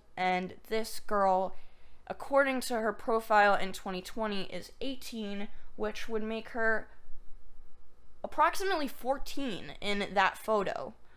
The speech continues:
Um, again, there's a thumb there, but I really don't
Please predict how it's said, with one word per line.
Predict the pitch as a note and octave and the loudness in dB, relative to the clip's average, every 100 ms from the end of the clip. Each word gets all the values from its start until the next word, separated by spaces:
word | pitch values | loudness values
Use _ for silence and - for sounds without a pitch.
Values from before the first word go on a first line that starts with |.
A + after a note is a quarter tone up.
| - - - | -20 -6 4
Um, | F#3+ F#3 F#3 F3 - - | 6 6 4 -2 -8 -8
again, | - G#3 D4+ D4 | -2 4 4 4
there's | C4 A3 | 2 2
a | |
thumb | - - A#3+ C#4 C4+ | 0 6 6 6 2
there, | G#3 F#3+ G3 | 6 6 6
but | F#3+ F#3 | 4 6
I | G#3 | 6
really | G3+ A3 B3+ B3 | 4 2 0 0
don't | A3 A3 G#3+ | 2 2 2